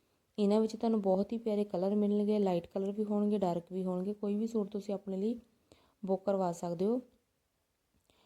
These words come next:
ਜੇਕਰ ਬਾਟਮ ਪਲੇਨ ਲਵਾ-, ਲਵਾਉਣਾ ਚਾਹੁੰਦੇ ਹੋ, ਤੁਸੀਂ ਇਹਨਾਂ ਦੇ ਨਾਲ ਬਾਟਮ ਪਲੇਨ ਵੀ ਲਗਵਾ ਸਕਦੇ ਹੋ। ਢਾਈ ਮੀਟਰ ਦੀ ਸ਼ਰਟ ਵੀ ਬਾਏ ਕਰ ਸਕਦੇ ਹੋ।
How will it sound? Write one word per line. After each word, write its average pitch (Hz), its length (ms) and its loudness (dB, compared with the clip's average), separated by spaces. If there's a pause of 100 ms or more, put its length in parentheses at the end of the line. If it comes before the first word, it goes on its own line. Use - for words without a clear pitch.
(320)
ਜੇਕਰ 220 420 4
ਬਾਟਮ 208 340 4
ਪਲੇਨ 202 260 6
ਲਵਾ-, 214 240 4
ਲਵਾਉਣਾ 214 320 4
ਚਾਹੁੰਦੇ 214 220 0
ਹੋ, 220 40 -6
ਤੁਸੀਂ 220 240 0
ਇਹਨਾਂ 220 120 2
ਦੇ 220 100 2
ਨਾਲ 220 140 2
ਬਾਟਮ 208 380 0
ਪਲੇਨ 208 280 2
ਵੀ 185 80 -2
ਲਗਵਾ 196 320 2
ਸਕਦੇ 190 260 0
ਹੋ। 214 80 0
ਢਾਈ 214 140 2
ਮੀਟਰ 196 220 -2
ਦੀ 196 100 0
ਸ਼ਰਟ 190 280 2
ਵੀ 214 60 2
ਬਾਏ 196 180 2
ਕਰ 180 200 -6
ਸਕਦੇ 165 440 -8
ਹੋ। 165 100 -4